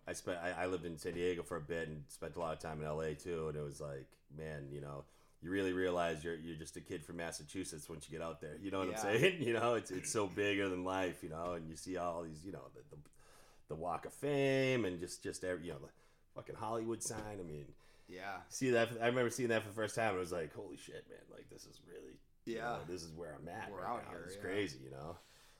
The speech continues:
Speaker 2: Yeah, we did, uh, what, maybe, like, four or five years ago, we did a short tour in
Speaker 1: Right.
Speaker 2: California. We flew
Speaker 1: Okay, yeah,
Speaker 2: out
Speaker 1: yeah,
Speaker 2: for
Speaker 1: no, I,
Speaker 2: that.
Speaker 1: you know what, I remember that, yeah.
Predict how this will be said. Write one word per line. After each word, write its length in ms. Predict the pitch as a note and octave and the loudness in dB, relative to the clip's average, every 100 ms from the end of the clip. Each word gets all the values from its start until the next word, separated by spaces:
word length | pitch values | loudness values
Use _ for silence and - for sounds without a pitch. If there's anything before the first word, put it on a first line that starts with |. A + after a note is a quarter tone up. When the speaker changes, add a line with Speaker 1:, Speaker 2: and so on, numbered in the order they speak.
| - | -8
Speaker 2:
Yeah, 140 | A#2 | -6
we 180 | A#2+ C#3+ | -4 2
did, 300 | E3+ D#3+ D3+ C3+ - | 2 2 0 -4 -6
uh, 520 | B2 B2 A#2+ G#2+ G#2 G#2+ - - - - - | -2 0 0 0 -4 -8 -14 -20 -20 -20 -16
what, 180 | G#2+ F#2 | -14 -12
maybe, 200 | F#2 F#2+ | -12 -12
like, 160 | F2 F2+ | -12 -10
four 100 | A#2 | -10
or 20 | A2 | -8
five 200 | G2+ G2 | -8 -8
years 200 | G2+ G2+ | -10 -10
ago, 120 | F#2+ | -12
we 100 | F#2 | -12
did 140 | F2+ F#2 | -10 -12
a 80 | F2+ | -12
short 460 | - A2+ F#2 D2+ - | -12 -10 -8 -8 -12
tour 400 | - F2 D#2 D2 D2+ | -14 -12 -12 -14 -18
in 80 | D#2+ E2+ | -16 0
Speaker 1:
Right. 220 | G#2+ G#2+ | 6 6
Speaker 2:
California. 220 | - - - | 4 -6 -6
We 40 | |
flew 80 | D#2+ | 0
Speaker 1:
Okay, 240 | A2+ A2 A2+ | 4 6 10
yeah, 80 | |
Speaker 2:
out 80 | B2+ | 12
Speaker 1:
yeah, 200 | D3+ C#3+ | 12 10
Speaker 2:
for 60 | C#3+ | 10
Speaker 1:
no, 80 | D#3+ | 8
I, 120 | C#3 | 8
Speaker 2:
that. 100 | C#3+ | 8
Speaker 1:
you 40 | |
know 60 | E3+ | 8
what, 80 | F3 | 10
I 60 | F3 | 10
remember 320 | F#3+ F3 B2 | 8 6 6
that, 240 | G2 F2+ | 4 4
yeah. 280 | C3 B2+ F2 | 6 6 6